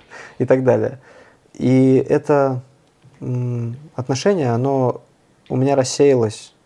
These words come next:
с-, вместе с эпилогом. В последней главе, а, он прямо высказывается о том, что он думает об этой всей ситуации.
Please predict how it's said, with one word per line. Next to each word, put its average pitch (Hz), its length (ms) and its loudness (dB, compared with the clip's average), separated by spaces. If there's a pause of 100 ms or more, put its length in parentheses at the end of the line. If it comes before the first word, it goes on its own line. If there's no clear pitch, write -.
(200)
с-, - 140 -20
вместе 127 360 -2
с - 120 -8
эпилогом. 131 560 0 (460)
В - 80 -20
последней 139 380 0
главе, 131 360 4 (480)
а, 113 160 2
он 120 300 2
прямо 135 400 0
высказывается 117 640 -2
о 113 60 -4
том, 123 320 -2
что - 180 -2
он 117 100 -2
думает 120 300 0
об 110 140 -2
этой 110 180 -4
всей 113 180 -6
ситуации. 120 600 -2